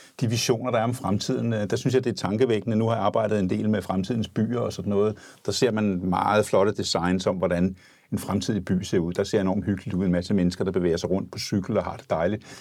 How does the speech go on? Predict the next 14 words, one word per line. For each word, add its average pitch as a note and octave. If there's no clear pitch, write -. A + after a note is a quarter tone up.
Men G#2+
der G#2
er G2+
aldrig A2
et C3
billede G#2+
af B2
en G#2
eneste A#2+
lastbil G#2
i A#2
de B2
der C3
visioner. C3+